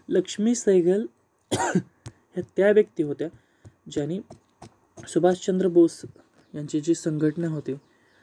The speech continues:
तर, अ, त्याच्यामध्ये जी आर्मी होती त्यांची त्या आर्मीमध्ये लक्ष्मी सहगल यांचा सहभाग होत्या. सहभाग होता. आझाद हिंद सेना, त्याच्यामध्ये लक्ष्मी सहगल हे नाव आपण ऐकलं असेल.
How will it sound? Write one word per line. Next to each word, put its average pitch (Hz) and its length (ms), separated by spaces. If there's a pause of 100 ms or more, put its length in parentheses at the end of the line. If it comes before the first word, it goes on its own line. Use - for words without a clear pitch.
(320)
तर, 135 260
अ, - 20
त्याच्यामध्ये 151 500
जी - 160
आर्मी 151 360
होती 165 180
त्यांची 143 380
त्या 147 80 (120)
आर्मीमध्ये 160 680
लक्ष्मी 156 320
सहगल 143 320
यांचा 143 280 (540)
सहभाग 147 440
होत्या. 135 260 (680)
सहभाग 135 400
होता. 127 180 (840)
आझाद 151 380
हिंद 147 240
सेना, 131 320
त्याच्यामध्ये - 680
लक्ष्मी 151 360
सहगल 143 340 (540)
हे 156 60
नाव 143 160
आपण 139 280
ऐकलं 147 300 (100)
असेल. - 220